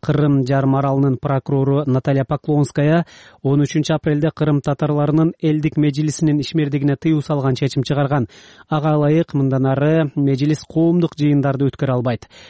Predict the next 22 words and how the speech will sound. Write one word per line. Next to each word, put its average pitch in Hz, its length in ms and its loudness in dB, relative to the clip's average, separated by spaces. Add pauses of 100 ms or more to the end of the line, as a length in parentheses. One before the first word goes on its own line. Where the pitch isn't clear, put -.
(180)
Маалымат 127 380 0
жайылтууга 127 420 0
жана 175 200 2
банк 139 360 -2
эсептеринен 139 580 0
пайдаланганга 147 760 0
да 131 280 0 (220)
акысы 151 400 -4
жок. 156 220 -2 (440)
Көзөмөл 190 380 2
органынын 175 480 2
чечими 180 680 2
мejlisти 147 680 -2
экстремисттик 139 560 -4
уюм 151 200 4
деп 143 180 -2
табуу 151 280 2
жана 156 220 0
биротоло 170 500 0
ишин 151 240 0
токтотуу 160 480 -2
боюнча 139 540 0